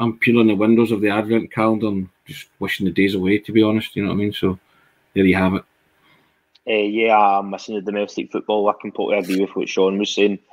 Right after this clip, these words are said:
Speaker 2: The World Cup has been good to an extent, but you want to get the sort of bread and butter back, given that Celtic are hopefully reinvigorated. You know, a lot of the players have had a good break, or the majority, obviously, except the players that are away for the World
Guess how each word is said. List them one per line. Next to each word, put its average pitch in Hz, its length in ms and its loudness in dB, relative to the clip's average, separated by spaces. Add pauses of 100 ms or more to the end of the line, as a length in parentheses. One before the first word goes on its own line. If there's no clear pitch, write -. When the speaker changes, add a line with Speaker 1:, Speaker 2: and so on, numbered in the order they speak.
(240)
Speaker 2:
The - 80 -4
World 107 280 -2
Cup - 200 0
has 101 180 -2
been 101 160 -8
good 95 200 -6
to - 80 0
an 98 120 0
extent, 95 600 -4
but 101 240 2 (720)
you 104 100 -6
want 110 180 4
to 113 60 -4
get 113 180 2
the 95 60 -10
sort 92 360 -2
of 85 100 -4
bread 90 180 -2
and 90 160 -8
butter - 220 0
back, 87 300 -2 (320)
given 104 420 -2 (260)
that 98 240 0 (800)
Celtic - 520 -4
are 95 220 2
hopefully 107 960 0 (120)
reinvigorated. 98 840 2 (240)
You - 100 -4
know, 101 160 0
a 95 320 -4
lot 101 140 4
of - 60 0
the 104 60 -4
players 98 300 -2
have 98 80 -8
had 95 80 -2
a - 40 -2
good 95 180 -2
break, 95 340 2 (460)
or 98 120 0
the 92 60 0
majority, 90 420 0
obviously, 90 380 -2
except - 300 0
the - 80 -8
players 90 200 0
that 92 60 -2
are - 40 -2
away 95 100 0
for - 100 -10
the 92 80 -6
World 92 220 -4